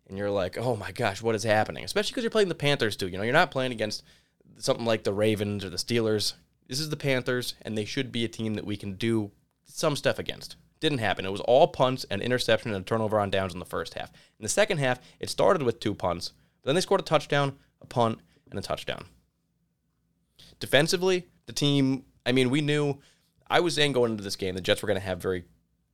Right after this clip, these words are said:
a very tough time on defense. The biggest thing for me was I didn't know that they could cover, I didn't know if they could tackle, I didn't know if they could rush the passer. In this game, we saw that they really, at this point, can't rush the passer. They don't have a good offensive line in Carolina.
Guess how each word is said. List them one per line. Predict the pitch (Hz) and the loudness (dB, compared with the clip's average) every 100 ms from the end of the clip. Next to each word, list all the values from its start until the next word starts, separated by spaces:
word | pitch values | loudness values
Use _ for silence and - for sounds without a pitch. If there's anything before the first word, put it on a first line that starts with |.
| _ - | _ -2
a | |
very | 113 120 | 2 4
tough | - 110 | 2 -2
time | - 101 87 | 2 0 0
on | 87 | -6
defense. | 82 - - | -8 -10 -6
The | 101 | 0
biggest | 135 127 | 0 2
thing | 127 | -4
for | 120 | -2
me | 113 | -2
was | 104 | -2
I | |
didn't | 98 98 | -2 -2
know | 95 | -4
that | - | -4
they | 98 | -8
could | 87 | -6
cover, | - 165 185 - | 2 2 2 -2
I | 110 | -2
didn't | 107 | -2
know | |
if | 98 | -4
they | 87 | -6
could | - | -2
tackle, | 135 151 143 | 4 4 4
I | 117 | 0
didn't | 110 | 0
know | 107 | -2
if | |
they | 107 | -4
could | 101 | -4
rush | 95 - | -6 -6
the | |
passer. | - 78 - | -2 -2 0
In | 82 | -4
this | 139 - | -4 0
game, | 143 123 | 0 0
we | 117 | 0
saw | 110 98 | 2 2
that | - | 2
they | 104 | 0
really, | 107 143 147 147 | 0 0 0 -4
at | - - | -6 -6
this | 110 | -8
point, | - 113 107 - | -6 -6 -6 -6
can't | 120 104 - | -4 -2 0
rush | 98 - | -4 -4
the | - | -6
passer. | - - - - _ _ _ _ - | -4 -4 -6 -14 _ _ _ _ -4
They | |
don't | 90 120 | 2 4
have | 143 | 2
a | 131 | 2
good | 127 | 2
offensive | 123 123 - 95 | 2 0 -4 -2
line | 98 | -2
in | 95 | -2
Carolina. | 90 85 82 98 | -4 -2 -2 -4